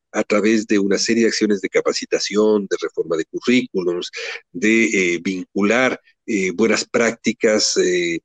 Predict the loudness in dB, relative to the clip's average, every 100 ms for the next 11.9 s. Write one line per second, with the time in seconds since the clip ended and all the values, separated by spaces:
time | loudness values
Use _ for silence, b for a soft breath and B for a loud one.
0 | B B _ 0 2 2 0 0 -2 0
1 | 0 0 -4 -6 -10 -14 -10 -4 -4 0
2 | -2 2 0 0 -2 -2 0 0 2 0
3 | 4 4 4 0 0 0 0 -2 -2 -2
4 | -2 -4 -2 2 2 2 B B _ -10
5 | -8 -2 0 2 0 0 -2 -4 -6 0
6 | 0 2 0 -2 -4 -6 0 0 0 -6
7 | -10 -6 2 2 2 -2 -2 -2 2 2
8 | 2 -2 B B B -6 -2 0 0 0
9 | -2 0 0 2 2 2 2 2 2 2
10 | 0 2 2 2 2 0 -2 -2 -2 0
11 | -2 -2 -2 -2 -4 -2 0 0